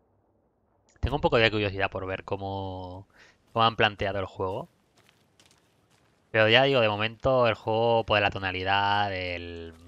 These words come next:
el principio, la intro, ya dejan claro que va a ser un juego de terror. Cosa que me parece perfecto, que se hayan decidido por una rama, en plan, va a ser un, seguramente un survival horror.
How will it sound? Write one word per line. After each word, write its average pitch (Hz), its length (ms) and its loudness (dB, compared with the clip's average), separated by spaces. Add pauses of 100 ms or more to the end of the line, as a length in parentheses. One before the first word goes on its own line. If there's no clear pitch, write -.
(340)
el 101 120 -4
principio, 98 520 -6
la 90 140 2
intro, 95 320 -6
ya 98 300 0
dejan 104 280 -6
claro 104 240 2
que 101 60 -4
va 101 80 0
a - 40 0
ser 107 100 -6
un 104 100 -8
juego 98 340 -2
de 95 140 -8
terror. 120 540 -6 (840)
Cosa 107 220 2
que 110 100 2
me 101 120 0
parece 101 280 0
perfecto, 101 640 -6
que 98 300 -4
se 92 100 -10
hayan 101 160 -4
decidido 95 840 -6
por 92 680 -10 (640)
una 110 240 0
rama, 117 520 -2
en 101 80 -12
plan, 95 380 -10
va 101 80 2
a 107 80 0
ser 113 100 0
un, 101 320 -10
seguramente 120 400 -2
un 107 60 -6
survival 104 400 -6
horror. 104 280 -8